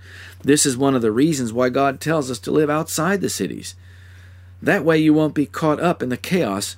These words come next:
and be trapped. There were so many dead bodies in Jerusalem that they piled up in the streets and were trampled upon by the warring parties. Great Controversy,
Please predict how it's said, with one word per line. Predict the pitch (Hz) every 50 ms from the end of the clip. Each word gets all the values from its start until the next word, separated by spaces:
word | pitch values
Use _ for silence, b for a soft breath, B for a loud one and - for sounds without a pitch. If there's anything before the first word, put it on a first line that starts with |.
| - - -
and | 127 123
be | 131 131
trapped. | - - - - 190 165 104 - - - - - - - B B B B B B B B B B B B B 104
There | 127 147 151
were | 147 147
so | 139 - - 165 175 180
many | 175 175 170 165 160 151
dead | 117 92 - 139 143 143 139 - -
bodies | 147 139 143 139 143 143 127
in | 135 135 123
Jerusalem | 135 127 123 135 143 131 135 139 147 156 165 175 170 B B B B B
that | 117 123
they | - 120 107
piled | - - - - 160 165 151 139 139
up | 131 - -
in | 131
the | 117 113
streets | 110 - - - - 147 104 - - -
and | 95 101
were | 101 98
trampled | - - - - - 160 143 101 - 95 95
upon | 101 87 - 123 123 110 98 104 98 B B B B B B
by | - 113 113 110
the | 113 113
warring | 107 101 101 120 139 135 117 107 104 104 104 98
parties. | - 123 120 110 87 85 - - - - - - - - - - - - - - - - - - - - -
Great | - 131 139 135 -
Controversy, | - 160 160 156 131 98 101 120 - - 117 110